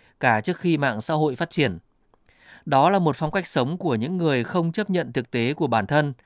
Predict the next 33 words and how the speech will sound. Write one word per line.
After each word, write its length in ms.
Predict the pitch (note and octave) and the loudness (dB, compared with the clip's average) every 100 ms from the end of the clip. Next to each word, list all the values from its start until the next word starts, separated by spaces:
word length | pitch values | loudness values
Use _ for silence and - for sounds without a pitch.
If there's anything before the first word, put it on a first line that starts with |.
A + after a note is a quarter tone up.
| _ - - | _ -20 -12
dùng 360 | D3 C#3+ D#3+ D3+ | -2 2 2 2
rất 180 | F#3 A3 | 0 2
nhiều 140 | F3 | 0
phương 180 | C3 E3+ | 2 -2
pháp 380 | - A3 A3+ - | 0 0 0 -4
để 200 | C3 G#2+ | -2 -2
tô 200 | D3 C3+ | -2 0
vẽ 260 | C#3+ D#3+ | 0 -2
cho 140 | F3+ E3 | -4 -4
cuộc 200 | C3+ A2+ | -4 -4
sống 240 | A#2 C3+ | -4 -2
của 140 | E3+ A#2+ | -2 0
mình 280 | B2 A2+ | 0 0
khác 200 | G#2+ F#3+ | -2 -2
đi, 260 | G3 F3+ D#3+ - _ _ _ - | 2 2 2 -4 _ _ _ 0
thêm 280 | F3 D#3+ | 2 2
giàu 200 | D3 C#3 | 0 0
sang 340 | A#2 D3 D3 C#3 | 0 2 2 0
chẳng 140 | - G2+ | -6 -2
hạn. 160 | A#2+ - _ _ _ _ _ _ _ _ _ - | -2 -2 _ _ _ _ _ _ _ _ _ -20
Họ 180 | - E3+ | 2 4
có 100 | F3 | 4
thể 160 | G#3 E3+ | 2 0
nhận 200 | D#3+ D3+ | 0 0
vơ 240 | E3 F#3+ | 2 4
đồ 120 | D#3 | 4
đạc 140 | C#3+ C3 | 4 2
của 160 | C3+ | 2
người 160 | B2+ C3 | -2 -2
khác 320 | B2+ G#3 - | 0 -2 -2
là 140 | C#3 B2 | -4 -2
của 160 | A#2+ | 0
mình. 240 | A#2+ C3 | 0 0